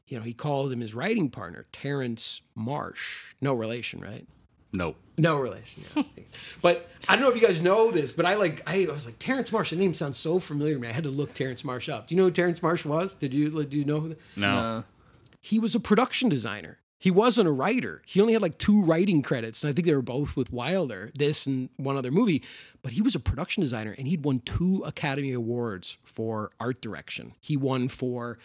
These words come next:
Speaker 1: his credits are insane. He won Oscars for, he did art direction for Doctor Zhivago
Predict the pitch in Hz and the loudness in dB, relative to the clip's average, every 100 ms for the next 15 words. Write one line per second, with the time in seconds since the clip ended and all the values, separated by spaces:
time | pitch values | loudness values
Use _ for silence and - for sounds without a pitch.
0 | - - 190 - 226 160 143 131 160 110 | -10 -2 0 2 0 0 -4 -4 -4 -2
1 | 185 160 190 180 170 156 202 - 220 214 | 0 2 4 4 0 -2 -2 -2 -2 -2
2 | - 151 147 143 _ - 151 151 143 170 | 0 0 0 -2 _ -4 2 2 2 0
3 | 196 196 180 151 113 101 123 - 180 151 | 2 2 0 -2 -4 -2 -4 -2 0 2
4 | 123 104 104 120 156 202 247 | 2 0 -4 0 2 2 0